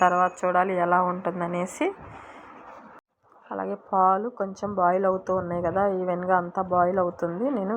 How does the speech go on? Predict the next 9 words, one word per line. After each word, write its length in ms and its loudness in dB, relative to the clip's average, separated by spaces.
వెనిగర్ 400 2
తీసుకున్నాను. 560 -6
చూసారుగా 520 2
ఎనిమిది 420 -8
స్పూన్లు, 520 -4
స్పూన్లు 400 0
అయితే 200 -4
ఎనిమిది 280 -6
స్పూన్లు, 380 0